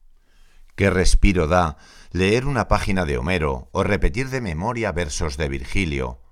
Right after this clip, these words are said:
o acordarse de la trama de una tragedia de Sófocles. La consistente atracción que ejerce en nosotros el presente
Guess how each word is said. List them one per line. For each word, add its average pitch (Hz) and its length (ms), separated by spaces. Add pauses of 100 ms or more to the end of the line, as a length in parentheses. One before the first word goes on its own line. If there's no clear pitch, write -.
o 95 100
acordarse 92 600
de 120 120
la 110 140
trama 117 320
de 90 100
una 120 160
tragedia 71 480
de 64 100
Sófocles. 60 760 (1000)
La 92 180
consistente 117 680
atracción 87 580
que 80 180
ejerce - 400
en 107 120
nosotros 76 560
el 67 120
presente 69 680